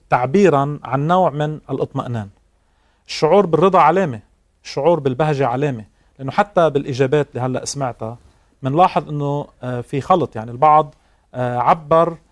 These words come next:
عن السعادة كعلامة، والبعض عبر عن السعادة كسبب، والبعض عبر عن السعادة كمنشأ.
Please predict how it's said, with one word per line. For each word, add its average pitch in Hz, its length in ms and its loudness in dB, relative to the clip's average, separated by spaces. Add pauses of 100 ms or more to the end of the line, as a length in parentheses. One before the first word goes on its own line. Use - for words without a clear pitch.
(200)
عن 143 160 -2
السعادة 151 540 0
كعلامة، 139 580 0 (460)
والبعض 131 480 2
عبر 139 500 0 (140)
عن 135 380 -6 (240)
السعادة 147 560 -2
كسبب، 143 540 -2 (420)
والبعض 147 480 2
عبر 147 340 0
عن 139 160 -4
السعادة 139 500 -2
كمنشأ. 135 500 -8